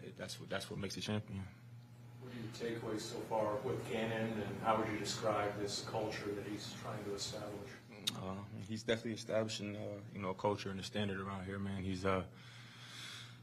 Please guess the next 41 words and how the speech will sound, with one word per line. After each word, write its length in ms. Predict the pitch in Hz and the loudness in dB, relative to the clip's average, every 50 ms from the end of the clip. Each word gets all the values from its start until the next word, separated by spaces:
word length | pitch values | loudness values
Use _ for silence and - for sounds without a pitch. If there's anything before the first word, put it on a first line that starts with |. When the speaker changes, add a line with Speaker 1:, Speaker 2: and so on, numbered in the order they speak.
| - - - | -16 -16 -10
Speaker 1:
he's, 280 | - - 101 101 101 104 | -2 2 4 8 10 12
uh, 320 | 107 107 107 104 101 92 90 - - - - - | 12 12 12 12 12 12 8 4 0 -2 -4 0
coach 220 | - - 104 - - | 4 4 6 8 10
got 120 | 104 98 | 10 10
a 40 | 98 | 12
lot 160 | 104 101 98 | 10 10 10
of 60 | 107 | 8
energy, 340 | 107 104 104 95 95 101 98 | 8 8 6 6 6 4 4
man, 360 | 98 98 98 101 98 98 98 | 4 4 4 6 6 6 6
but 160 | 90 95 92 | 4 4 4
he's, 300 | 95 101 98 95 90 - | 4 4 2 2 0 -2
he's 120 | - 104 - | -2 0 2
so 160 | - 98 101 | 4 4 4
passionate 480 | - - 107 104 101 - - 113 104 98 | 6 6 6 6 6 6 4 2 2 2
about 220 | 95 101 98 92 | 4 4 4 4
the 60 | - 98 | 4 4
game, 300 | 98 107 104 101 98 92 95 - - - - - | 6 8 8 6 4 0 -4 -8 -10 -8 -6 -2
you 120 | 104 101 98 | 0 0 2
know, 240 | 98 101 98 95 95 | 2 2 2 2 0
and 100 | 98 98 | 0 0
he 140 | 98 98 | 0 0
just, 400 | 92 104 101 98 - - - - - - - - | 0 0 0 0 0 0 -2 -4 -8 -10 -12 -6
it's 180 | - - - - | -4 -4 0 0
like 160 | 95 92 - | -2 0 0
a, 200 | 98 95 95 87 - - - - - - - - - - - - - - - - - - - - - - - - - - - - - - - - - - - - - | 0 0 0 -2 -4 -8 -14 -16 -14 -16 -16 -16 -16 -16 -16 -16 -16 -18 -18 -18 -18 -18 -20 -20 -20 -18 -18 -18 -16 -18 -16 -14 -14 -12 -12 -14 -16 -12 -4 -2 4
I'm 100 | 104 107 | 6 6
just 160 | 107 101 95 | 6 6 8
loving 220 | 104 101 95 92 90 | 6 6 6 6 2
it 100 | 87 - | 0 0
so 160 | - 101 92 | 2 2 2
far, 300 | - - 92 95 95 95 | 2 2 0 2 2 2
you 60 | 95 | 2
know, 60 | 92 90 | 2 2
the 100 | 101 92 | 2 6
language 520 | 101 104 104 101 95 101 101 98 90 - | 8 8 8 10 8 8 6 6 6 2
and 80 | 95 95 | 2 2
what 100 | 101 98 | 2 2
he's 120 | 98 - | 2 2
trying 140 | - 104 98 | 2 2 2
to 80 | 95 | 2
do, 280 | 92 92 104 101 101 | 2 4 4 4 4